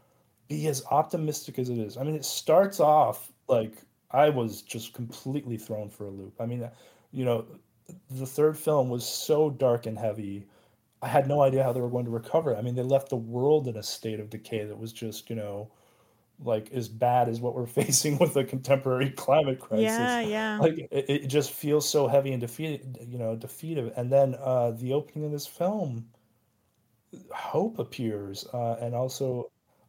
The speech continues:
Speaker 1: a, an incredible depiction of, of life, you know, that, that transcends what this medium usually does. There's just this really beautiful interlude at the start of this film, especially with what happens to the character of Ayanami,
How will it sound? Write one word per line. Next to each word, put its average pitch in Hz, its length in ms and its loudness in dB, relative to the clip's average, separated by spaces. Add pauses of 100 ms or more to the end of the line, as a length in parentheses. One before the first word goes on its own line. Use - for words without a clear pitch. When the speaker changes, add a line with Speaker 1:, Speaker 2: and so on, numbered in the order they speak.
Speaker 1:
a, 131 180 6
an 131 140 0
incredible 131 1040 0 (180)
depiction 139 580 -6
of, 117 340 -6
of 117 200 -2
life, 127 640 -2 (300)
you 117 160 -6
know, 110 240 -2
that, 120 240 -6 (640)
that 117 200 -4
transcends 127 920 -6 (380)
what 135 340 -6
this 135 160 -6
medium 131 360 -4
usually 135 320 -6
does. 151 440 -4
There's 117 200 -8
just 139 220 -6
this 123 160 -4
really 123 400 -4
beautiful 131 560 -6
interlude 131 420 -4
at 107 100 -12
the 117 80 -10
start 117 280 -6
of 110 60 -6
this 113 120 -6
film, 107 440 -4 (460)
especially 127 520 -4
with 123 180 -4
what 120 160 0
happens 120 380 -4
to - 60 -8
the 117 80 -6
character 117 340 -4
of 113 60 -2
Ayanami, 113 800 -4